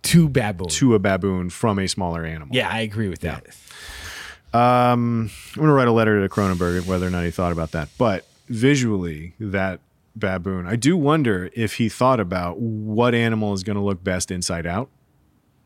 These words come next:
Speaker 1: Do you think
Speaker 2: And he, and he landed on baboon.
Speaker 1: Do you think it's 'cause it, like, probably, you know why? Probably 'cause, like,
Speaker 2: His
Speaker 1: the bab-
Speaker 2: skeleton's got weird
Speaker 1: He has got a big snout.
Speaker 2: Yeah.
Speaker 1: And, like,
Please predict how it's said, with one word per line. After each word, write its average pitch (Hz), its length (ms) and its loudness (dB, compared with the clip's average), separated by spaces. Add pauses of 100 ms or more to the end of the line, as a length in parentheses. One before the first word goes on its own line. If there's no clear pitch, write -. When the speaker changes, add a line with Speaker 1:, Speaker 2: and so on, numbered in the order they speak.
(640)
Speaker 1:
Do 151 100 -4
you 147 60 0
think 123 140 0
Speaker 2:
And 110 60 2 (160)
he, 143 60 2
and 110 120 2
he 107 100 0
landed 107 320 2
on 107 120 2
baboon. 107 380 0
Speaker 1:
Do 156 120 -10
you 139 40 -8
think 180 160 -6
it's 196 120 -8
'cause 185 180 -4
it, - 140 -12
like, 117 220 -14 (800)
probably, 196 460 -6 (260)
you 143 80 -6
know 180 120 -2
why? 147 240 -6
Probably 196 280 -8
'cause, 226 140 -14
like, 214 80 -8
Speaker 2:
His - 80 -6 (100)
Speaker 1:
the 139 60 -4
bab- 127 60 -4
Speaker 2:
skeleton's 127 380 -2
got 85 160 -12
weird 95 360 -8 (140)
Speaker 1:
He 143 180 -10
has 170 100 -12
got 175 140 -14
a - 20 -16
big 175 220 -12
snout. 107 440 -12
Speaker 2:
Yeah. 98 260 -2 (200)
Speaker 1:
And, 131 260 -6
like, 117 320 -14